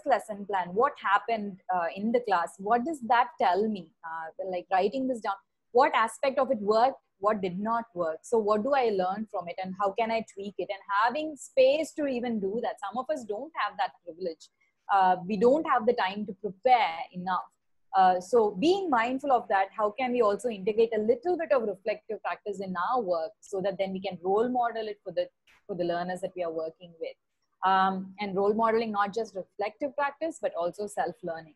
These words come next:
Like, how much are we learning? How much are we curious?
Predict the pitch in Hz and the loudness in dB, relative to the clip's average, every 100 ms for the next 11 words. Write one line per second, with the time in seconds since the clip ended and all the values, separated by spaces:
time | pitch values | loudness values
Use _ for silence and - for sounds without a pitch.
0 | - 170 - 190 220 294 294 220 190 226 | -14 -8 2 4 4 2 0 0 0 2
1 | 320 277 170 165 165 180 254 302 262 208 | 4 4 0 -6 -12 -10 -8 -4 -4 -2
2 | 311 330 214 170 156 147 | -4 -4 -8 -8 -8 -10